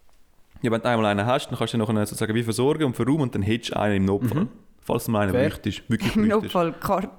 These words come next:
Speaker 3: ja, ja, gut.
Speaker 2: Gut, also kommt Zeit fürs Dilemma. <laughs>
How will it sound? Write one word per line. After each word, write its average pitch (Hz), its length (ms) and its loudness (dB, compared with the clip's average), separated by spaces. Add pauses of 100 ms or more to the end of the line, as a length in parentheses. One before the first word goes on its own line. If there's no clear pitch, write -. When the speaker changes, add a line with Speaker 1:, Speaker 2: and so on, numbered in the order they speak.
(100)
Speaker 3:
ja, 170 220 2
ja, 151 200 -2 (120)
gut. 160 220 -2 (1300)
Speaker 2:
Gut, 127 540 -2
also 170 260 0
kommt 165 260 0
Zeit 156 180 0
fürs 143 200 0
Dilemma. 131 500 2
<laughs> 247 1500 2